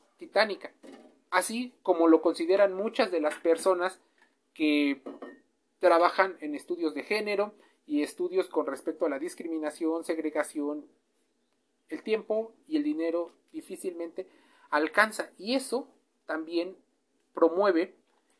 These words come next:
ciertas características. Es más, te voy a dar un ejemplo. El body positive para muchos promueve la obesidad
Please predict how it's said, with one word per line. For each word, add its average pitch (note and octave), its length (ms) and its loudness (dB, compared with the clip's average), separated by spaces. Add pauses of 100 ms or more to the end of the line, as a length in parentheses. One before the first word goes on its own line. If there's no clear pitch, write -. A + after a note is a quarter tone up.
(260)
ciertas - 420 -2
características. D3 800 -4
Es B3 140 4
más, - 180 6 (200)
te - 80 2
voy D#4 120 8
a E4 60 10
dar D4+ 140 8
un C#4+ 120 4
ejemplo. - 320 -2 (840)
El F#3+ 260 0
body E4 220 6
positive C4 520 0 (720)
para G3+ 180 6
muchos B3+ 420 0 (120)
promueve C4 560 4 (1200)
la D3 100 2
obesidad D3+ 400 2